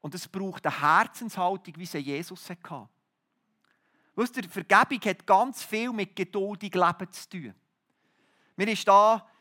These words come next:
vor allem wenn wir, wenn wir dem Vorbild von Jesus folgen wollen, wenn er unser Maßstab ist. Die Antwort von Jesus an Petrus spricht für mich wirklich Band.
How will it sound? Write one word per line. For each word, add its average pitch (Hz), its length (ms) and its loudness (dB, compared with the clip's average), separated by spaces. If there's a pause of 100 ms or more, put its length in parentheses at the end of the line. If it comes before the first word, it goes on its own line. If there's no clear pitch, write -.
(200)
vor 190 160 2
allem 226 220 4
wenn 208 160 4
wir, 180 160 4 (140)
wenn 180 160 2
wir 180 80 -2
dem 170 120 -4
Vorbild 214 680 -2
von 175 180 -6
Jesus 202 440 -6
folgen 220 260 -10
wollen, 113 480 -12
wenn 156 180 -4
er - 160 2
unser 196 220 -10
Maßstab 202 640 -8
ist. - 360 -18 (1500)
Die 190 60 2
Antwort 277 560 2
von 196 180 -4
Jesus 240 480 -2
an 165 140 -8
Petrus 196 840 -4 (100)
spricht - 460 -2
für 190 100 -12
mich 202 400 0
wirklich 190 500 -2 (440)
Band. 170 500 2